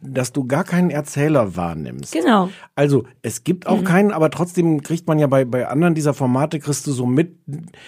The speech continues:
Speaker 1: dass, dass du das Gefühl hast, da ist jetzt jemand, der erzählt dir diese Geschichte.
Speaker 2: Mhm.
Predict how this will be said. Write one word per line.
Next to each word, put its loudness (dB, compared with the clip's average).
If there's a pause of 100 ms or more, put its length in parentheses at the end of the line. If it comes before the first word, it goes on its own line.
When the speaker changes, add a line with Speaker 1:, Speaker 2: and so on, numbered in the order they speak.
(160)
Speaker 1:
dass, -2
dass -2
du 2
das 2
Gefühl 0
hast, 0
da -2
ist -4
jetzt 0
jemand, 2
der 0
erzählt -2
dir -6
diese -2
Geschichte. -2
Speaker 2:
Mhm. 2